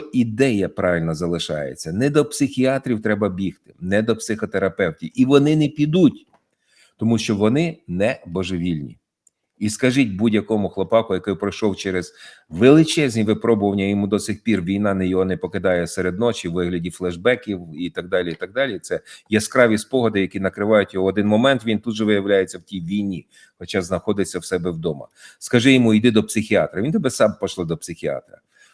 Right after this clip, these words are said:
Тому програма, яка робиться, вона дійсно робиться, вона бере ті моделі, які ми бачили там, я бачив в Сполучених Штатах, бачив в Японії.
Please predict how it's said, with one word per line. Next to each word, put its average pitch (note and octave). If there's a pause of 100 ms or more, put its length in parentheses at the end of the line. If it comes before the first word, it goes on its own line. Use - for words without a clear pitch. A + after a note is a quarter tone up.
(140)
Тому C3
програма, C3+
яка G#2
робиться, B2
вона G2
дійсно G#2+
робиться, A#2+
вона G2+
бере G#2+
ті A2
моделі, A2
які F2+
ми G#2
бачили F#2+
там, E2
я F#2
бачив A2+
в E2+
Сполучених F#2+
Штатах, D2
бачив G#2+
в F2
Японії. D#2+